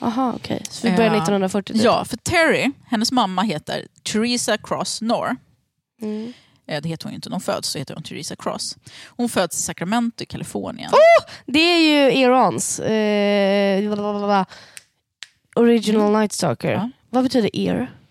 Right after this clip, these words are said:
Speaker 1: I,
Speaker 2: Eh,
Speaker 1: eh,
Speaker 2: East Area Rapist.
Speaker 1: Tack, East Area Rapist. Han är väl från Sacramento?
Speaker 2: Ja,
Speaker 1: Han
Speaker 2: det
Speaker 1: håller
Speaker 2: tror
Speaker 1: väl
Speaker 2: jag.
Speaker 1: på där.
Speaker 2: Det är många som är från Sacramento.
Speaker 1: Det låter
Speaker 2: Så här,
Speaker 1: inte som
Speaker 2: Sacramento
Speaker 1: ett, alltså, jag hade inte
Speaker 2: och
Speaker 1: bott där.
Speaker 2: Florida. Usla platser.
Speaker 1: Alla
Speaker 2: För
Speaker 1: som,
Speaker 2: seriemördare.
Speaker 1: som mördar, mördar i Sacramento.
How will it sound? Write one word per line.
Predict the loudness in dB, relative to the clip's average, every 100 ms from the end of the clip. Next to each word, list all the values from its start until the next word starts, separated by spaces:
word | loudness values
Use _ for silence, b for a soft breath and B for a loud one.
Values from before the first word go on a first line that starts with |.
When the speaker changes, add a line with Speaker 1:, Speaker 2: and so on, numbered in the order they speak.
| _
Speaker 1:
I, | -2 -2 -2 B B _ _
Speaker 2:
Eh, | 0 2
Speaker 1:
eh, | 2 0
Speaker 2:
East | -2 -2 -2
Area | 0 2 2
Rapist. | 2 0 0 -4
Speaker 1:
Tack, | -6 -4
East | -4
Area | -4 -4 -6
Rapist. | -8 -10 -12 -6
Han | 0 2
är |
väl | 0
från | -2 -4
Sacramento? | -4 -4 -4 -6 -10 -10 -4
Speaker 2:
Ja, |
Speaker 1:
Han | 0
Speaker 2:
det | 2
Speaker 1:
håller | 2
Speaker 2:
tror |
Speaker 1:
väl | 0
Speaker 2:
jag. | -2
Speaker 1:
på |
där. | -4 -4
Speaker 2:
Det | -8
är | -10
många | -12 -12 -14 -14
som | -14
är | -14
från | -16
Sacramento. | -18 -18 -16 -18 _ B B
Speaker 1:
Det | 2
låter | 4 4 2
Speaker 2:
Så | 2
här, | 2
Speaker 1:
inte | 2
som | 0
Speaker 2:
Sacramento | -2 -2 -2
Speaker 1:
ett, | -4
alltså, | 0
jag | 2
hade | 2 2
inte | 0
Speaker 2:
och | -2
Speaker 1:
bott | -4 -4
där. | -4 -6
Speaker 2:
Florida. | -8 -10 -8 -12 -16 _ _ _ _ _ _ _ _ -10
Usla | -8 -8
platser. | -10 -12 -14 -20 _ _ 0 2
Speaker 1:
Alla | 2 2 2 0
Speaker 2:
För |
Speaker 1:
som, | 0 -2 -2
Speaker 2:
seriemördare. | -8 -10 -8 -2
Speaker 1:
som | 0 2
mördar, | 2 2 0 0 0 -2
mördar | -2 -4 -4 -4
i |
Sacramento. | -6 -10 -8 -8 -10 -14